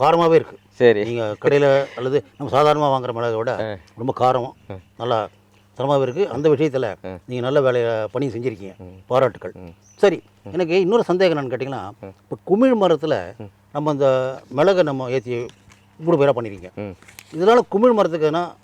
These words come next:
Speaker 1: பாதகம் ஏற்படுமா?
Speaker 2: இல்ல, பாதகம் ஏற்படாது.
Speaker 1: எப்படிங்க?
Speaker 2: இப்ப இது வந்து புடிச்சு தான் ஏறுதே ஒழிஞ்சு,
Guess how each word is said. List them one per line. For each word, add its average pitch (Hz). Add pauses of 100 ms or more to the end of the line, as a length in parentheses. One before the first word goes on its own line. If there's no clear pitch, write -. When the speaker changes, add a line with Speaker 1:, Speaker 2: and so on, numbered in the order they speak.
Speaker 1:
பாதகம் 120
ஏற்படுமா? 95
Speaker 2:
இல்ல, 127
பாதகம் 131
ஏற்படாது. 90 (220)
Speaker 1:
எப்படிங்க? 151 (300)
Speaker 2:
இப்ப 120
இது 127
வந்து 170
புடிச்சு 202
தான் 180
ஏறுதே 147
ஒழிஞ்சு, 110